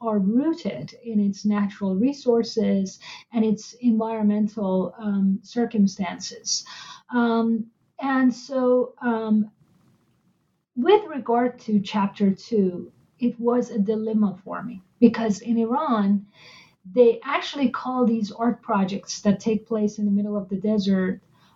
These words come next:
or in other parts of, um,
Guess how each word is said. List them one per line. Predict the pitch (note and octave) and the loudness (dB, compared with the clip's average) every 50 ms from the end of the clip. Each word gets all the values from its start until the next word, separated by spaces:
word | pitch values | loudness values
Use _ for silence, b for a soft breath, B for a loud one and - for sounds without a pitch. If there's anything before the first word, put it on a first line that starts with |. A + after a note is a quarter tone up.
| b b - | b b -10
or | A#3 G#3+ G#3 G#3 G3+ G3 | -4 0 2 2 2 0
in | - - A#3 A3 G#3 | -2 -4 -4 -4 -2
other | - A#3+ A3+ A3+ G#3+ G#3 G3+ | -2 0 0 2 2 2 0
parts | - - - - A3 G#3+ G#3+ G#3 - - - - - - _ - | -2 -6 -4 -2 0 0 0 0 -2 -6 -10 -10 -12 -12 _ -12
of, | A#3 G#3+ G3+ G3 G3 G3 G3 F#3+ F#3 - _ - | -4 -2 0 0 2 0 0 -2 -4 -8 _ -10
um, | A3 G#3 G3+ G3 F#3+ F#3+ F#3+ F#3+ F#3+ G3+ - | -6 -4 -2 0 2 2 2 2 0 -2 -4